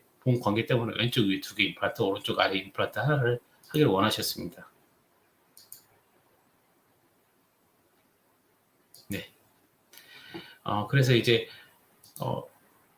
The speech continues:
왼쪽 위에 두 개, 오른쪽 아래 하나. 근데 이제 오른쪽 아래는 뼈 상태가 약간 뭐 흡수된 상태지만 임플란트 바로 심을 수 있을 것 같고, 왼쪽 위는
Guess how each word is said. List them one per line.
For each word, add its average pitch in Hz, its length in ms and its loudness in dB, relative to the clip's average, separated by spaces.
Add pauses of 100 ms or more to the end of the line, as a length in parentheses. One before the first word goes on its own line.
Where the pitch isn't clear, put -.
(160)
왼쪽 147 360 8
위에 123 160 6
두 120 160 0
개, 175 180 6
오른쪽 117 360 4
아래 101 140 8
하나. 120 360 2
근데 113 220 0
이제 104 160 0
오른쪽 117 340 8
아래는 131 540 8
뼈 175 140 4
상태가 175 300 4
약간 131 480 2
뭐 127 240 -2
흡수된 180 280 4
상태지만 170 520 2
임플란트 120 360 -2
바로 113 180 0
심을 180 240 0
수 - 140 -2
있을 - 180 -6
것 117 120 -4
같고, 123 320 -4
왼쪽 131 300 2
위는 120 400 2